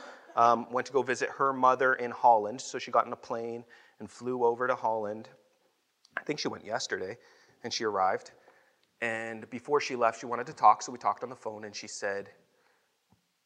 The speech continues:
"I started asking God for breakthrough." And I said, "God, I need breakthrough in this area, in this area."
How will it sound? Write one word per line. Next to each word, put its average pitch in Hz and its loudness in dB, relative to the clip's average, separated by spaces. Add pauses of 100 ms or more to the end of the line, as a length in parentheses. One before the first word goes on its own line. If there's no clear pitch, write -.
(580)
"I 120 -4
started 143 -2
asking 123 0
God 110 2
for 104 -6
breakthrough." - -10 (1000)
And 113 -12
I - -12
said, 110 -10
"God, 131 -2
I 123 0
need 127 -12
breakthrough 120 -8
in 107 -12
this 139 -6
area, 98 -10
in 101 -20
this 127 -12
area." 98 -12